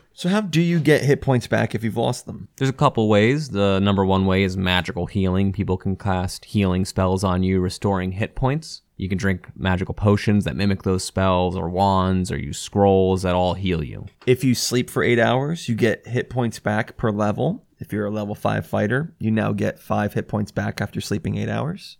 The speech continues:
Speaker 2: There's the heal skill. It's one of the skills, like how we mentioned earlier. You can use the heal skill over the course of an hour to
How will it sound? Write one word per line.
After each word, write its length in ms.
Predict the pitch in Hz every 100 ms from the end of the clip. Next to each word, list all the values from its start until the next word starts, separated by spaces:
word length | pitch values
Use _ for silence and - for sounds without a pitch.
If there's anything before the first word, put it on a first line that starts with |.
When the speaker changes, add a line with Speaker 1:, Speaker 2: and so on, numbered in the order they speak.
| _
Speaker 2:
There's 420 | - 110 113 101 -
the 200 | 107 101
heal 480 | - 135 127 127
skill. 640 | 131 - - 131 143 170 147
It's 140 | -
one 80 | 101
of 80 | 90
the 40 |
skills, 460 | - - 95 101 101
like 140 | 85
how 120 | 98
we 80 | 90
mentioned 320 | 90 85 78 -
earlier. 640 | 123 127 127 123 123 120 -
You 160 | 92
can 120 | 101
use 160 | 101 98
the 100 | 98
heal 240 | 98 107
skill 580 | 98 - 107 101 98 98 90
over 160 | 87
the 80 | 80
course 280 | - 92 -
of 80 | 90
an 60 |
hour 420 | - 110 110 110 107
to 520 | 98 90 90 85